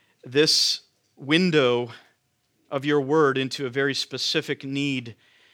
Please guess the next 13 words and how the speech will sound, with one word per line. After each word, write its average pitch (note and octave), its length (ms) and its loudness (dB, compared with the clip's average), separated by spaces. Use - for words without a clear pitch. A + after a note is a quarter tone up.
in C3+ 140 -8
the B2+ 60 -6
Thessalonian A#2+ 680 -8
church. A2 600 -12
We're C#3+ 140 -2
thankful E3 440 2
that D3 180 4
your C#3+ 180 0
Word, D3 360 2
even D3 240 -2
though D3 180 2
it C#3+ 260 2
is, - 600 -2